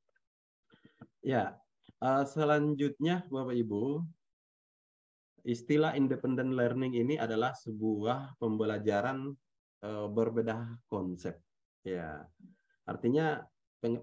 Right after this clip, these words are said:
pe-, pengajaran ini lebih mengarah pada pemberian pengetahuan dari guru ke murid,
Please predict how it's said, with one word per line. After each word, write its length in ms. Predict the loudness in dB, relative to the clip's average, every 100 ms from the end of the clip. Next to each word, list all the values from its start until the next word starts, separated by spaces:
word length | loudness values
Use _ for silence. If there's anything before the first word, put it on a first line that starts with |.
| -6 -2
pe-, 960 | 0 0 0 -2 -4 -4 -6 -6 -8 -12 _ 0
pengajaran 720 | 2 2 4 4 6 4 2
ini 280 | 0 2 2
lebih 320 | 2 2 2
mengarah 400 | 2 0 -2 -4
pada 560 | -4 -4 -2 -2 -4 -8 -4
pemberian 560 | -2 0 0 0 -2
pengetahuan 800 | -4 -4 -4 -4 -2 0 -2 -6 -14 _ _ _ _
dari 640 | -8 -4 -2 -2 -2 -4
guru 320 | -4 0 0 0
ke 120 | -2
murid, 340 | 0 2 2